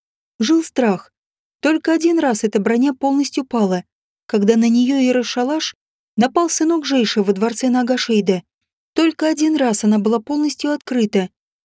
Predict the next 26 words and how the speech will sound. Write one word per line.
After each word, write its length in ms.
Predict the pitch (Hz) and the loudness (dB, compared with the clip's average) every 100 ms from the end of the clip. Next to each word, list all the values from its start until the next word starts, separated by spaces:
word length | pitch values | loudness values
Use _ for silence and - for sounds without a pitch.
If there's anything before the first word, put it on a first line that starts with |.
| _ | _
и 100 | 220 | -2
Ваашу 380 | 214 254 269 220 | 0 -2 -4 -4
теперь 300 | 214 208 240 | -4 -2 -2
хотелось 440 | 247 233 254 254 | -2 -2 0 0
знать, 280 | 233 220 202 | 0 0 0
что 220 | - - | -2 -2
ещё 360 | 254 269 - 240 | -2 0 -2 -2
спрятано 520 | 214 233 254 247 240 | -2 -2 -2 0 -2
за 140 | 226 240 | 0 0
этой 220 | 240 247 | 0 -2
бронёй. 560 | 214 247 233 196 180 _ _ _ _ _ _ - | 0 2 2 2 0 _ _ _ _ _ _ 0
"Нравишься", 680 | 214 247 214 190 - 202 180 _ _ _ _ - | 2 2 2 0 -2 -4 -6 _ _ _ _ -6
прямо 240 | 302 320 | 0 0
сказал 420 | 311 - 262 277 254 | 0 -4 -2 0 2
он. 220 | 190 175 _ _ _ _ - | 0 -2 _ _ _ _ -6
Плечи 280 | 226 277 269 | -4 -2 -2
Тавриды 400 | 262 254 302 294 | -2 -2 -2 -4
вздрогнули, 680 | 262 233 226 185 196 180 185 _ _ _ _ - | -4 0 0 2 0 0 -6 _ _ _ _ -2
и 60 | |
она 180 | 247 294 | 0 0
сгорбилась. 640 | 269 226 202 196 180 - - _ _ _ _ - | 0 0 2 0 0 -6 -12 _ _ _ _ -4
"Господин 580 | 208 226 - 247 247 277 | -2 -2 -2 -2 0 0
Вааш", 540 | 269 277 214 185 - _ _ _ _ | 2 2 0 0 -8 _ _ _ _
тихо 260 | - 330 277 | -4 -2 0
начала 460 | 262 - 269 277 | 0 0 -2 0
она, 300 | 277 226 185 | 2 2 0